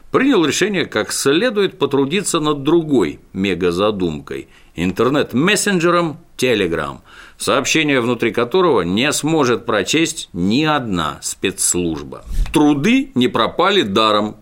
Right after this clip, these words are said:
Уже в начале две тысячи шестнадцатого года секретными телеграммами друг в друга кидались сто миллионов человек. Ну, а теперь, видимо, и того больше. Недавно все узнали от Павла, что каждый день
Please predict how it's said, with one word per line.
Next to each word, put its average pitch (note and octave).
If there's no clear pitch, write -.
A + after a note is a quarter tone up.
Уже C3
в D#3+
начале C#3+
две A2
тысячи C3
шестнадцатого A#2+
года B2
секретными D3
телеграммами D3+
друг G#2
в G#2
друга F#3
кидались G#2
сто F#3
миллионов F#2
человек. E2
Ну, G3
а G#3
теперь, D#3+
видимо, F2+
и F2+
того E2+
больше. D#2
Недавно B2
все C3
узнали A2
от F2
Павла, D3+
что G2
каждый B2
день G#2